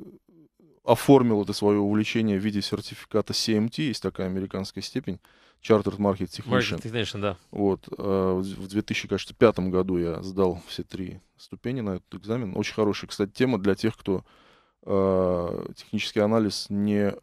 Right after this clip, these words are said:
Speaker 1: представляет, э, в виде какой-то там астрологии и, э, рисования там линий поддержки, сопротивления. А кто хочет глубоко, э, вникнуть в эту тему,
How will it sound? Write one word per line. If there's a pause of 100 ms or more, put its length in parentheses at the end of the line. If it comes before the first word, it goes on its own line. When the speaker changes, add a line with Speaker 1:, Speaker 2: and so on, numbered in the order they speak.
(100)
Speaker 1:
представляет, (200)
э,
в
виде (960)
какой-то
там
астрологии
и,
э,
рисования
там
линий
поддержки,
сопротивления.
А
кто
хочет
глубоко,
э,
вникнуть
в
эту
тему,